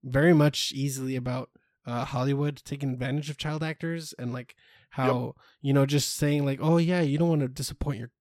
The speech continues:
Speaker 1: your parents, do you? Like, you wanna make money for them, right? Uh, you'll send money back,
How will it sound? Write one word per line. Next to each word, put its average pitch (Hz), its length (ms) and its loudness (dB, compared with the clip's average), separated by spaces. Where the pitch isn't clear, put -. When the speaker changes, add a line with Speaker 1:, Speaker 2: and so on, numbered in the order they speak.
Speaker 1:
your 123 240 -8
parents, 160 460 -2
do 139 100 -2
you? 185 260 0
Like, 151 180 -2
you 139 80 -6
wanna 151 200 0
make 139 160 -4
money 165 280 -2
for 151 140 -6
them, 131 220 -2
right? 165 300 0
Uh, 127 260 0
you'll 160 200 0
send 190 220 0
money 139 180 2
back, 135 480 -4